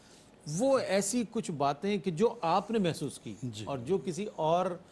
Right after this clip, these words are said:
Speaker 1: ने ना महसूस की ना किसी के मुशाहिदे में।
Speaker 2: जी।
Speaker 1: हमारे नाज़रीन के लिए कुछ
Speaker 2: जी, जी,
Speaker 1: आप
Speaker 2: माशाल्लाह,
Speaker 1: सुनाएं।
Speaker 2: बहुत खूब। आपने जो अर्ज़ किया कि रफ़ाकत, रफ़ाकत तो ये है कि मैं अपने आप को इस तरह से खुशकिस्मत तस्वर करता हूँ कि छत्तीस साल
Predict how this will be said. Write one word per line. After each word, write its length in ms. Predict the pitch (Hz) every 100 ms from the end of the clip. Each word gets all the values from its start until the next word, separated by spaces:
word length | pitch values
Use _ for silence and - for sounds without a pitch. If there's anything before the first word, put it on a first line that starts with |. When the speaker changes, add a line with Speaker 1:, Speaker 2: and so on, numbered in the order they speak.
| - -
Speaker 1:
ने 140 | 156 185
ना 100 | 180
महसूस 420 | 156 170 196 190
की 140 | - 196
ना 80 | 196
किसी 200 | 185 165
के 80 |
मुशाहिदे 440 | 170 120 123 120 120
में। 220 | 101 120
Speaker 2:
जी। 240 | 104 107
Speaker 1:
हमारे 240 | 95 147 160
नाज़रीन 360 | 127 120 156 131
के 60 |
लिए 100 | 104
कुछ 120 | - -
Speaker 2:
जी, 60 |
जी, 180 | 120 113
Speaker 1:
आप 60 | 110
Speaker 2:
माशाल्लाह, 100 | 117 123
Speaker 1:
सुनाएं। 120 | 120 120
Speaker 2:
बहुत 180 | 135
खूब। 300 | - 117 101 - - - - -
आपने 260 | 135 156 180
जो 160 | 170 156
अर्ज़ 180 | 151
किया 240 | - 135 123
कि 120 | 120
रफ़ाकत, 520 | 113 - 123 120 151
रफ़ाकत 520 | 135 123 170 170 185 170
तो 80 | -
ये 160 | 170 180
है 180 | 185 180
कि 500 | - 165 143 127 113 110 - - - 131
मैं 140 | 139
अपने 260 | 131 131 139
आप 260 | 127 127 -
को 180 | 139 143
इस 180 | 131 -
तरह 180 | 156
से 160 | 147 151
खुशकिस्मत 800 | - 151 - - 160 - 180 180 160
तस्वर 300 | - 139 120
करता 320 | 117 - 135
हूँ 220 | 135 147 - - - - - -
कि 60 |
छत्तीस 480 | - - - 180 -
साल 180 | 139